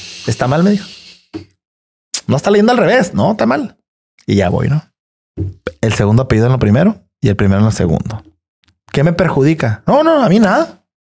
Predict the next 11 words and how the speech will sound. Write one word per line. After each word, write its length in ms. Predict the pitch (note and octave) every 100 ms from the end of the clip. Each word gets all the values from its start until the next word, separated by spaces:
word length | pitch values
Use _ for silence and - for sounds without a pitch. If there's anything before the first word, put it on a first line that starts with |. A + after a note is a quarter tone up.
| _ _ _ _ _ _ _ _ _ _ _ _ _ -
Y 200 | - F#3
yo, 400 | F3 F3+ G3 G3 - _ _ _ _ _ _ _ _ -
como 240 | - C#3+ C#3
cualquier 340 | A#2+ A2+ D3+
otra 240 | D#3 F3+ E3+
persona, 580 | C#3 B2+ D3+ C3+ D3 _ _ _ _ _ - -
como 160 | - A2+
se 100 | A2
le 80 | G2
puede 160 | B2
llamar, 400 | B2+ A2 G#2+ F3+